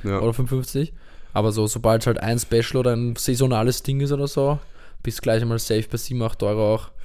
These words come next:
Speaker 1: Fix.
Speaker 2: Was schon frech ist für Mackie Burger.
Speaker 1: Ja, true, true.
Speaker 2: So.
Speaker 1: Aber apropos geiles Fastfood.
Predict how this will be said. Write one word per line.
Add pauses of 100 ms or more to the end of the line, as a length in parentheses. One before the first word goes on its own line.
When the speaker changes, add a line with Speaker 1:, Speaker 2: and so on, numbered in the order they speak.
(180)
Speaker 1:
Fix.
Speaker 2:
Was
schon (120)
frech
ist
für
Mackie
Burger.
Speaker 1:
Ja,
true, (320)
true. (340)
Speaker 2:
So.
Speaker 1:
Aber (180)
apropos
geiles
Fastfood.